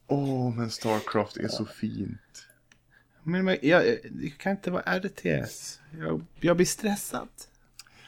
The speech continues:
Speaker 1: Ah.
Speaker 2: Jag vill kunna ha turnbaserat.
Speaker 1: Fast,
Speaker 2: Jag kan
Speaker 1: fast
Speaker 2: ta det
Speaker 1: det har du ju
Speaker 2: lugnt.
Speaker 1: inte, det har du ju verkligen inte i Alienation. Och tro mig, Bob, det har du inte i
Speaker 2: Nej.
Speaker 1: Dead Space.
Speaker 2: Nej, men
Speaker 1: I,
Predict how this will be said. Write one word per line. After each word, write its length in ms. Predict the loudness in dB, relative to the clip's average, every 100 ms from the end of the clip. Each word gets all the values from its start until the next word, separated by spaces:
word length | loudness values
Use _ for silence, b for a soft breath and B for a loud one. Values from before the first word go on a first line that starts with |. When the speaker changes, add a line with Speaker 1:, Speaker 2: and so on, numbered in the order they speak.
| b b
Speaker 1:
Ah. 180 | -6
Speaker 2:
Jag 60 | -2
vill 120 | 0
kunna 280 | 0 2 2
ha 80 | 2
turnbaserat. 1000 | 2 2 2 2 0 -2 -4 -8 -18 -20 _ _ _ _ b b b 0
Speaker 1:
Fast, 260 | 0 2
Speaker 2:
Jag 80 | 0
kan 40 | 4
Speaker 1:
fast 100 | 6
Speaker 2:
ta 60 | 10
det 60 | 10
Speaker 1:
det 60 |
har 140 | 8 6
du 100 | 4
ju 60 |
Speaker 2:
lugnt. 200 | 0 -2
Speaker 1:
inte, 140 | 2 4
det 60 |
har 140 | 4 2
du 80 |
ju 80 | 4
verkligen 500 | 6 6 4 0 2
inte 200 | 2 2
i 60 | 2
Alienation. 680 | 2 2 0 -2 2 2
Och 220 | 4 4 4
tro 300 | 2 2 4
mig, 420 | 4 4 2 -4 -20 -16
Bob, 400 | -6 -6 -4 0
det 80 | 4
har 160 | 6
du 180 | 6 8
inte 400 | 8 6 4 6
i 220 | 8 10 10
Speaker 2:
Nej. 80 | 10
Speaker 1:
Dead 240 | 8 6
Space. 640 | 2 6 6 6 0 -2 _ _ _ b b b b b b
Speaker 2:
Nej, 480 | b 4 8 10 10
men 200 | 8
Speaker 1:
I, 40 | 2